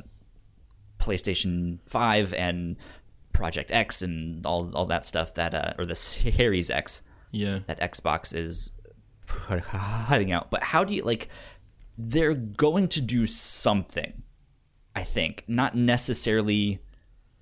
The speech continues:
Speaker 1: a Switch Pro. Like, I, I, I, they also mentioned that they weren't gonna be putting out a Switch Pro in twenty twenty.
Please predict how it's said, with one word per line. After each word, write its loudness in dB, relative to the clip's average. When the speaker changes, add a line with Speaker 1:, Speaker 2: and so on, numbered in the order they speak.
Speaker 1:
a -8
Switch 0
Pro. 2
Like, -4
I, 0
I, 0
I, 2
they 0
also 2
mentioned 0
that -4
they 2
weren't -2
gonna 0
be -2
putting 0
out 0
a -2
Switch -6
Pro 2
in -6
twenty -4
twenty. 2